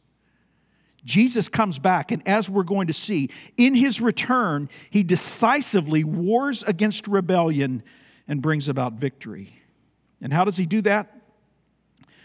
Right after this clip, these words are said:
Look at it again. It says, "From his mouth comes a sharp sword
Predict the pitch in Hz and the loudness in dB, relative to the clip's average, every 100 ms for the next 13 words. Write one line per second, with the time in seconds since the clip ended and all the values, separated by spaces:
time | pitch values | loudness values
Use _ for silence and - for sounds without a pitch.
0 | - - - 208 170 208 185 165 143 - | -8 -4 2 2 2 0 -2 -2 -4 -2
1 | 175 156 135 - - _ _ _ _ - | 0 0 -2 -10 -18 _ _ _ _ -2
2 | 180 165 135 151 127 156 214 175 - - | 0 2 0 -2 0 0 2 0 -4 -2
3 | 156 147 143 127 - - 180 160 - - | -2 -2 -4 -4 -4 -2 -2 -2 -4 -6
4 | - 175 131 107 117 | -4 -2 -2 -6 -12